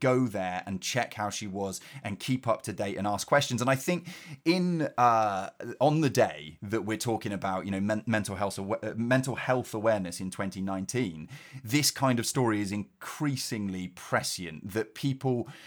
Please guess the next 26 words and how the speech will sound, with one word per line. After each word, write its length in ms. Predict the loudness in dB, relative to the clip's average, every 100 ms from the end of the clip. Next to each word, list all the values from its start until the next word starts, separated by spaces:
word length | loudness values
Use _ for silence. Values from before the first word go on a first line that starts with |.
| -2
no 160 | 4 6
matter 380 | 6 2 4 4
how 500 | 4 4 4 4 0
outwardly 720 | 2 2 0 -2 0 -2 -4
confident, 760 | -6 -6 -6 -6 -4 -2 -2 -2 -12 -20 -16
happy, 640 | -2 0 0 0 0 2
bubbly 500 | 2 6 6 6 2
they 140 | 2 2
might 280 | 0 -2 -4
seem, 500 | -2 -2 -2 -4 -6 -12 -18 -6
could 260 | 2 2
be 160 | 2 -2
suffering, 720 | 0 0 -2 -2 -4 -2 -4
could 260 | -2 -2 0
be 120 | -2
going 280 | -2 -2 -4
through, 420 | -4 0 0 0 -6 -18 -14 -2
uh, 220 | 0 0
real, 720 | -4 0 4 6 4 0 -4 -6
real 360 | 2 4 4
difficult 500 | 2 -2 -2 -6 -6
times 420 | -2 0 0 -4
in 220 | -4 -6 -4
their 220 | -4 -6 -8
private 420 | -2 0 0 0
life 520 | 0 0 -4 -12 -16